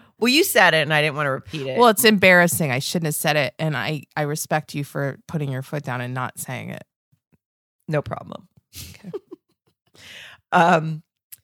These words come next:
Speaker 1: oh, okay, wait. So, uh, back to the, uh, plot line that wasn't really happening. Now, when the mom, eh, Emma runs from the downtown thing after discovering all this, d-, the condo, back to, into the debate te-,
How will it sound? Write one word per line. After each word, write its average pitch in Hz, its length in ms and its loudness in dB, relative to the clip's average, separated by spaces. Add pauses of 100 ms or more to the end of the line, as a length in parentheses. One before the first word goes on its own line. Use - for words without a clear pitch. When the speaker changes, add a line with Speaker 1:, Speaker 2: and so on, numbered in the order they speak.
(420)
Speaker 1:
oh, 220 340 8
okay, 214 220 0
wait. 156 320 -2
So, 170 520 2 (120)
uh, 165 300 6
back 160 320 0
to 190 160 -6
the, 151 280 -6
uh, 107 120 -10 (100)
plot 196 320 2
line 120 260 -4
that 120 120 -8
wasn't 131 260 -6
really 127 180 -8
happening. 135 420 -6
Now, 135 200 -4
when 127 160 -6
the 151 100 0
mom, 175 640 -2 (920)
eh, 135 300 -12 (580)
Emma 247 280 2
runs 190 420 -2
from 170 180 -4
the 160 80 -4
downtown 139 560 -2
thing 127 300 -4
after 123 320 -8
discovering 127 560 -6
all 117 120 -4
this, 113 260 -8
d-, 131 100 -4 (120)
the 131 120 -10
condo, 120 420 -4 (240)
back 175 260 0
to, 190 120 -2
into 160 220 -2
the 135 120 -8
debate 131 400 -8
te-, 120 320 -10